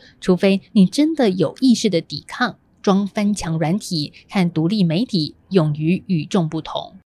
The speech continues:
那有意思的是呢，做了几天的实验之后，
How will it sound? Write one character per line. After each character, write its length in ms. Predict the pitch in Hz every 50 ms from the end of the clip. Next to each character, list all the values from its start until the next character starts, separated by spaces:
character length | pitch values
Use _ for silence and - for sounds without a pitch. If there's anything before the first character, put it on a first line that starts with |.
| _ _ _ _ _ _ _ _ _ _ _ -
那 120 | - 311 302
有 160 | 285 254 226
意 120 | 262 320
思 120 | 320 - 254
的 60 | 240
是 180 | - - 269
呢， 140 | 240 233 220
做 160 | 214 - 247
了 80 | 226 202
几 200 | 190 - 165 147
天 180 | - - 220 226
的 80 | 226
实 180 | - - - 160
验 200 | 160 185 175 160
之 160 | 156 - 175
后， 320 | 165 - - 180 156 -